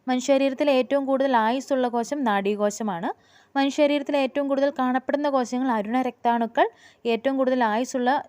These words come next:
രക്തകോശം അരുണ രക്താണുക്കളാണ്. നൂറ്റി ഇരുപത് ദിവസമാണ്. അരുണ രക്താണുക്കൾ നൂറ്റി ഇരുപത് ദിവസമാണ് ആയുസ്സുള്ളൂ. അപ്പോൾ ഇത്രയേ ഉള്ളൂ നമ്മൾ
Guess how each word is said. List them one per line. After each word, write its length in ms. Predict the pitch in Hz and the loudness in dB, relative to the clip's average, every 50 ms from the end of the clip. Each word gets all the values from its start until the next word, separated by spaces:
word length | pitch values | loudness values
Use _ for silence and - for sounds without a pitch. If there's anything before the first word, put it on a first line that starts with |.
| - | -4
രക്തകോശം 640 | 208 220 196 - - 233 240 226 233 220 - 285 311 285 - 202 | -4 -4 -2 -2 -2 -2 -2 -2 -2 -2 -2 -4 -6 -4 -2 0
അരുണ 300 | 196 196 202 214 233 240 | 0 0 2 2 0 0
രക്താണുക്കളാണ്. 800 | 233 226 - - 220 214 214 220 220 254 233 208 196 226 247 226 | 0 -2 -4 -2 -2 0 0 -2 -2 -2 -2 -2 -2 -2 -2 -2
നൂറ്റി 340 | 208 208 208 196 - 254 | -2 -4 -4 -6 -6 -6
ഇരുപത് 440 | 262 233 208 190 208 196 220 220 277 | -4 -4 -4 -4 -6 -6 -4 -4 -4
ദിവസമാണ്. 560 | 233 202 180 180 170 - 233 233 214 170 165 - | -2 -2 -2 -4 -4 -6 -6 -6 -6 -6 -6 -6
അരുണ 300 | - 196 190 190 202 202 | -4 -4 -4 -4 -4 -4
രക്താണുക്കൾ 640 | 202 196 190 _ - 214 202 202 202 - - 269 370 - - - - - _ - | -4 -4 -6 _ -6 -6 -6 -6 -6 -6 -4 -4 -4 -4 -8 -20 -20 -18 _ -6
നൂറ്റി 280 | 214 214 214 202 - 247 | -4 -2 -2 -2 -4 -4
ഇരുപത് 280 | 233 208 202 208 233 | -4 -2 -2 -2 -2
ദിവസമാണ് 560 | 240 226 202 190 185 - - 196 185 175 175 220 | 0 0 -2 -2 -2 -4 -6 -6 -6 -4 -4 -4
ആയുസ്സുള്ളൂ. 720 | 247 214 185 180 175 170 - 175 160 156 196 311 466 - _ _ _ _ _ _ _ _ _ _ _ _ _ _ _ _ _ - | -2 -2 -2 -4 -4 -6 -6 -8 -6 -4 -4 -4 -6 -8 _ _ _ _ _ _ _ _ _ _ _ _ _ _ _ _ _ -8
അപ്പോൾ 140 | 262 247 285 | -6 -4 -4
ഇത്രയേ 260 | 285 226 - 294 294 | -4 -2 0 2 2
ഉള്ളൂ 440 | 262 247 247 254 339 - 381 - _ - | 4 4 2 2 2 0 -2 -6 _ -6
നമ്മൾ 480 | 220 240 233 233 233 240 240 247 240 | -4 -2 0 2 4 4 4 4 2